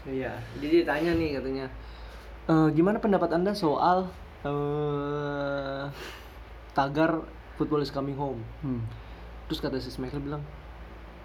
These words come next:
Speaker 1: "Emang selama ini, eh, apa sih maksudnya, football itu pernah datang ke Inggris? Maksudnya Inggris pernah juara."
Speaker 2: Hmm.
Speaker 1: Terus ditanya sama wartawan, "Itu, eh, juara Piala Dunia tahun enam enam?"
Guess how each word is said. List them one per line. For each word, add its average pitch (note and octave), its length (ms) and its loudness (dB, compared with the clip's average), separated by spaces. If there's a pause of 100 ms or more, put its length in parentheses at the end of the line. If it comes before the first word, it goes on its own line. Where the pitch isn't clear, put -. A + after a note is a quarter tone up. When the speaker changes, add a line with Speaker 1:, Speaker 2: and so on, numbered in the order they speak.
(320)
Speaker 1:
"Emang B3 320 -2 (480)
selama D3+ 380 0
ini, G#3+ 340 0 (1300)
eh, C3+ 520 -2 (580)
apa D#3 200 0
sih F#3+ 120 2
maksudnya, F#3+ 420 2 (600)
football G3+ 360 8
itu A3 180 10
pernah F#3+ 360 10
datang E3 260 6
ke D#3+ 80 8
Inggris? F3 400 6 (160)
Maksudnya D3+ 380 4
Inggris F3 220 6
pernah F3 180 2
juara." A#2+ 320 0 (240)
Speaker 2:
Hmm. B2 220 0
Speaker 1:
Terus D3 140 4
ditanya C#3+ 300 0
sama C3 140 -2
wartawan, B2 420 -6
"Itu, A#3+ 240 -2 (320)
eh, C#3+ 460 -4
juara C#3 440 2
Piala C#3 240 0
Dunia C#3 200 0
tahun C#3 180 0
enam C#3 140 0
enam?" G3 100 2